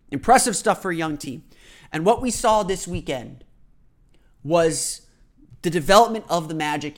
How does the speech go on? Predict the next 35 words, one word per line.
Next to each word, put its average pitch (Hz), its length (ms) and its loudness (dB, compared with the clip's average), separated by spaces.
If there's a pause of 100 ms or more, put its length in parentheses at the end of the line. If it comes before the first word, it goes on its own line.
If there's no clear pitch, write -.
in 160 280 -4
real 143 220 -6
time. - 380 -12 (840)
I 139 80 -10
want 156 140 -4
to 139 40 -8
bring 170 200 -2
out - 180 0
two 226 220 -4
points 208 420 -4
about 160 440 0
that 135 300 -4 (380)
the 131 100 -12
rest 127 360 -8 (120)
of 120 340 -10
the 143 80 -14
show. - 240 -14 (1300)
But 165 100 -6
before 247 220 6
we 247 100 6
get 240 140 6
into 214 160 0
that, 208 440 4 (480)
uh, 160 200 2
I 175 80 4
want 185 140 2
to 170 40 -2
tell 185 160 0
you 180 100 2
a - 20 2
little 170 160 0
bit 151 80 -6
more 160 200 0
about 156 280 0
Indeed. - 520 -8